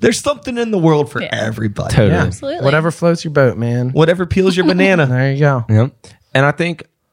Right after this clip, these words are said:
Speaker 3: especially because our band really doesn't have a, somebody that is in a lead role of a band,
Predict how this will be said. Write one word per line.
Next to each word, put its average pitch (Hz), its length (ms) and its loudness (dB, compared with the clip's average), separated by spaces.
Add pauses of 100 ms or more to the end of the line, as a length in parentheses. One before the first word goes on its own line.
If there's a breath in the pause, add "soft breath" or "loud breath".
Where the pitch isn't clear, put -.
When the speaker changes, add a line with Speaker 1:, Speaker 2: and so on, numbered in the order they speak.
(380)
Speaker 3:
especially 139 400 0
because 120 220 -2
our 110 140 2
band 110 340 -2
really 104 140 -4
doesn't 95 280 -4
have 101 360 0 (280)
a, 95 120 0
somebody 107 400 -2
that 95 140 0
is 98 200 -2
in 98 160 -4
a 92 60 -2
lead 92 360 -4
role 95 480 0
of 98 100 0
a 92 40 4
band, 101 440 -2